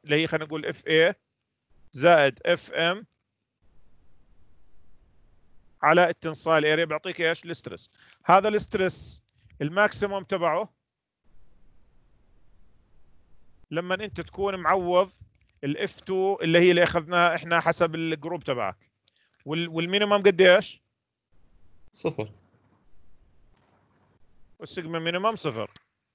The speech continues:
Speaker 1: تمام؟ فبالتالي بتطلع من السيجما ماكس والسيجما مينيمم بتطلع الافريج وبتطلع ايش؟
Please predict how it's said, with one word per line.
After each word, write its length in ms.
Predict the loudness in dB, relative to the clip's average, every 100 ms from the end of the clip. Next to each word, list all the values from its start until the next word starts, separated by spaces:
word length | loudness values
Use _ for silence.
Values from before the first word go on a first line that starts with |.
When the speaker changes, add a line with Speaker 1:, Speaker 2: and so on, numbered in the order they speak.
| _ _ _ -20 -20 -20 -20 -8
Speaker 1:
تمام؟ 360 | 0 0 0 -6 -10 -10 -8
فبالتالي 440 | -8 2 4 4 2
بتطلع 360 | 0 0 0
من 100 | -2
السيجما 320 | -8 -8 -6
ماكس 240 | -2 -2 -2
والسيجما 360 | -12 -10 -8
مينيمم 220 | -8 -6 -6
بتطلع 380 | -2 0 2
الافريج 560 | 4 6 6 4 -4 -12
وبتطلع 520 | -10 -6 -2 0 -2
ايش؟ 220 | -2 -8